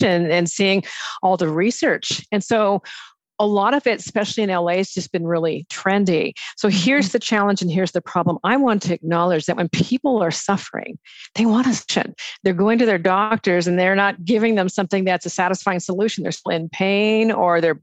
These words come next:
Speaker 1: bloating and feeling miserable. But here's what I want everyone to know, that the more you restrict food, that in of itself can create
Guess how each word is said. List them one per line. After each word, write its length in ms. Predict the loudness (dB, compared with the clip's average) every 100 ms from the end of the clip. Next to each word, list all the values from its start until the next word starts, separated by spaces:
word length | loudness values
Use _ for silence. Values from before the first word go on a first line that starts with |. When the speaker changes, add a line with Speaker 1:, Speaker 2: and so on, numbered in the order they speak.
| -2
Speaker 1:
bloating 480 | 2 2 2 2
and 120 | 0 -2
feeling 400 | -2 0 0 -4 -10 -16 -16 -2
miserable. 380 | 0 2 0 -2
But 120 | -4
here's 380 | -8 -2 0 -2
what 120 | -2
I 100 | 0
want 340 | 2 2 0 -2
everyone 380 | -2 -2 -2 -2
to 140 | -2
know, 580 | 0 2 2 2 0 -4 _ -18 -14 -12 -2
that 160 | 0
the 80 | 2
more 180 | 2 0
you 60 | 0
restrict 480 | 0 0 -2 -4 -6
food, 640 | -8 -2 2 2 2 0 _ -6
that 380 | -2 0 0 -4 -4
in 100 | -2
of 120 | 0
itself 760 | 0 -4 -4 0 2 2 -2 -8 _
can 240 | -2 0
create 760 | 0 -2 0 2 2 0 -4 -8